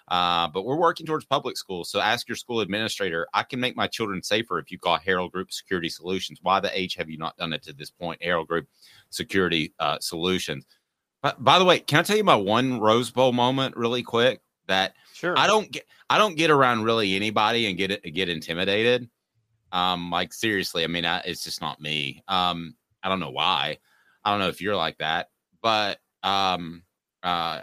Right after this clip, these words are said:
Speaker 1: a guy named John Wooden, who you've probably heard
Speaker 2: <laughs>
Speaker 1: of,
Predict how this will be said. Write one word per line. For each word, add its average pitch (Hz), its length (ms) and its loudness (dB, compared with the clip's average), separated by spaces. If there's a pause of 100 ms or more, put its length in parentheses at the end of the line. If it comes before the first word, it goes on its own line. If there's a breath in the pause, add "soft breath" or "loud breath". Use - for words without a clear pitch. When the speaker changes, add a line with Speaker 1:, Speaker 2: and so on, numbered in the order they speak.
Speaker 1:
a 98 160 -8
guy 120 180 2
named 160 220 -2
John 110 300 0
Wooden, 135 360 -2 (680)
who 107 60 -4
you've 110 180 -2
probably 117 480 2
heard 113 240 2
Speaker 2:
<laughs> - 0 -
Speaker 1:
of, 151 340 -2